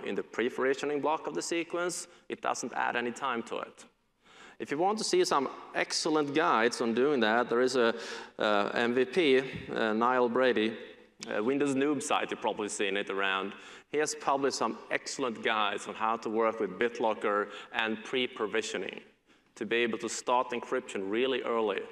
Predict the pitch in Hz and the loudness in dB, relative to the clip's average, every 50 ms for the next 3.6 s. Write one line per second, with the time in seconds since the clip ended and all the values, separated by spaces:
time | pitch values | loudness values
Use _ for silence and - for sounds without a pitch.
0 | - - - - _ _ _ - - 117 104 101 104 104 - - 123 123 117 110 | -14 -20 -20 -20 _ _ _ -8 -4 -2 0 0 -2 -2 -2 0 0 2 2 2
1 | 110 117 110 117 113 107 107 104 - - 131 131 - - - - 135 117 110 107 | 0 0 0 0 0 0 0 -2 0 -2 -2 -2 -4 -4 -2 -2 0 0 0 0
2 | 107 107 101 104 104 104 101 - - - 104 107 104 104 104 104 104 - - 107 | 0 0 0 0 0 -2 -2 -4 -6 -6 -4 -4 -2 -2 -2 -4 -4 -2 -2 -2
3 | 104 98 104 107 120 110 98 - - - - | -2 -2 0 0 0 0 0 -2 -4 -4 -6